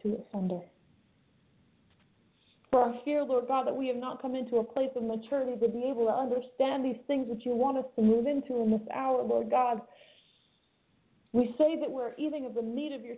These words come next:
table, Father, when we're still just on the breadcrumbs. We're still just on the milk. Lord God, let us humble ourselves before you, Lord God, that we do not need to demand anything of you, Lord God.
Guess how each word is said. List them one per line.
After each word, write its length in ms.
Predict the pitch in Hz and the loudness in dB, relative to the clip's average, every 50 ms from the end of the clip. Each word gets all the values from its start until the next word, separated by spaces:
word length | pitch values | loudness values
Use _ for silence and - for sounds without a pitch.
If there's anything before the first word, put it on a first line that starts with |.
| - - | -4 0
table, 380 | 247 254 254 254 254 247 - - | 2 2 4 4 2 2 0 0
Father, 200 | - 208 233 226 | -2 -2 0 0
when 280 | 220 202 214 247 233 226 | -2 -4 -6 -6 -4 -2
we're 180 | 247 240 240 - - | -2 -2 -4 -6 -6
still 180 | - 226 214 202 | -2 0 0 0
just 260 | 208 220 214 - - | 0 -4 -6 -6 -4
on 180 | 220 214 208 | -2 -2 -2
the 60 | 196 185 | -2 -4
breadcrumbs. 720 | 190 208 226 214 202 202 208 - - - 226 226 220 220 | -2 2 2 2 2 2 -2 -8 -10 -8 -6 -4 -2 0
We're 120 | 233 247 240 240 - | 0 0 0 0 -2
still 220 | - 277 277 262 214 | 2 2 2 4 2
just 200 | 240 240 - - | 0 -2 -4 -4
on 220 | - 247 233 220 208 | -2 2 4 4 4
the 60 | 196 | 4
milk. 480 | 190 196 202 214 220 226 220 220 - - - _ _ _ _ _ _ _ _ _ _ _ _ _ _ _ _ _ _ _ _ _ _ _ _ _ _ _ _ _ _ _ _ _ _ _ _ _ _ _ _ _ _ _ _ _ _ _ _ _ _ _ _ | 4 2 2 2 2 2 0 -2 -6 -14 -20 _ _ _ _ _ _ _ _ _ _ _ _ _ _ _ _ _ _ _ _ _ _ _ _ _ _ _ _ _ _ _ _ _ _ _ _ _ _ _ _ _ _ _ _ _ _ _ _ _ _ _ _
Lord 200 | - 220 262 220 | 2 2 4 6
God, 220 | 285 269 269 277 240 | 6 4 4 4 4
let 140 | 254 269 277 | 4 4 4
us 160 | 269 269 262 262 - - - | 4 2 2 -2 -4 -8 -6
humble 360 | - 269 277 269 262 262 247 254 | -4 -2 0 0 2 2 2 0
ourselves 640 | 254 240 - - - - 277 285 277 262 226 214 196 202 | 0 -4 -8 -8 -4 -2 2 2 2 2 0 -4 -6 -4
before 500 | 220 214 214 - - - 277 294 277 254 | -4 -4 -4 -4 -2 2 4 6 6 4
you, 120 | 240 247 | 2 -2
Lord 340 | 247 247 247 240 240 226 208 | -4 -2 -2 -2 -2 -2 0
God, 300 | 254 254 254 269 220 226 | 0 0 0 0 -2 -4
that 140 | 220 226 - - - - - | -6 -8 -10 -14 -20 -16 -2
we 140 | - 262 285 | 2 4 4
do 100 | 294 277 | 4 4
not 380 | 262 247 254 262 - - - 240 | 4 2 0 -2 -4 -4 -2 0
need 380 | 233 240 247 269 277 233 214 | 2 4 4 4 4 4 2
to 60 | 254 196 | -2 0
demand 600 | - 214 196 202 208 233 254 254 254 240 233 247 | 2 2 2 2 2 0 0 -2 -2 -2 0 0
anything 540 | 247 247 233 220 - - 247 233 233 - - | 0 -2 -2 -4 -6 -6 -6 -6 -6 -2 2
of 220 | - 190 190 220 214 | 2 4 4 4 2
you, 220 | 220 226 214 202 196 | 0 2 2 2 4
Lord 260 | 233 233 247 240 220 | 4 4 4 4 2
God. 320 | 240 226 220 214 202 - | 0 2 2 0 0 -2